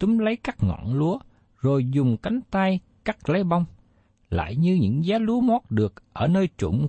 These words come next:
của Rephaim vậy. Nhưng sẽ còn sót lại như là của mót,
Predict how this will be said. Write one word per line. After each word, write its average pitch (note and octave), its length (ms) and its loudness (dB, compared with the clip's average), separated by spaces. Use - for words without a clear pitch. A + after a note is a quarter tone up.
của A2+ 400 -2
Rephaim E3+ 560 0
vậy. - 220 -6
Nhưng A3 220 2
sẽ - 200 -8
còn B2 260 2
sót - 320 -4
lại F#2 340 -2
như G#3 200 2
là A#2+ 340 0
của G#2 160 0
mót, F3 220 2